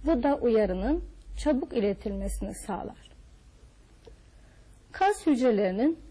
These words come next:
kasılıp gevşeme özelliğinde olduğunu söyledik. Acaba kasılma nasıl başlar? Kaslar beyin ve omurilikten gelen sinir uyartılarıyla uyarılarak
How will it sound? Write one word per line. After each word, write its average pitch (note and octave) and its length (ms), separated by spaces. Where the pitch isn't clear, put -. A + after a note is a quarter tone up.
kasılıp D#4+ 560
gevşeme D4+ 520
özelliğinde G3 600
olduğunu F#3+ 540
söyledik. - 520
Acaba G#3 580
kasılma C4 600
nasıl C4+ 400
başlar? G#3+ 460
Kaslar E4 580
beyin E4 420
ve B3+ 120
omurilikten A#3 800
gelen B3 460
sinir E4 400
uyartılarıyla G#3 960
uyarılarak A3+ 760